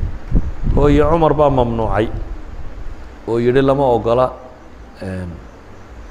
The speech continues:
caanaha in biyo lagu daro. Islaantii baa waxay tidhi, "Ina amiirul mu'miniina laa yaraaka al'aan, laa yaraaki al'aan." "Amiirul mu'miniinku dee hadda ku arki maayo," tiri, "shaqada inoo qabo."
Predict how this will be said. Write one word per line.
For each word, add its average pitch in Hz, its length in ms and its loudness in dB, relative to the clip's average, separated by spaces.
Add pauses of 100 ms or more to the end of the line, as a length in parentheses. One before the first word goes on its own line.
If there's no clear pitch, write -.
(440)
caanaha 127 380 2
in 120 140 -2
biyo 110 200 2
lagu 107 220 2
daro. 95 240 0 (1400)
Islaantii 127 540 2
baa 117 140 4
waxay 104 260 2
tidhi, 92 320 0 (960)
"Ina 139 260 2
amiirul 160 340 2
mu'miniina 151 520 2
laa 156 180 4
yaraaka 147 380 2
al'aan, 135 240 -2 (600)
laa 127 180 2
yaraaki 131 520 2
al'aan." 123 360 -2 (1160)
"Amiirul 156 420 4
mu'miniinku 160 560 0
dee 165 80 4
hadda 170 220 0
ku 156 120 2
arki 151 240 2
maayo," 139 300 2
tiri, 131 220 -2
"shaqada 123 360 0
inoo 113 160 -2
qabo." 90 240 -10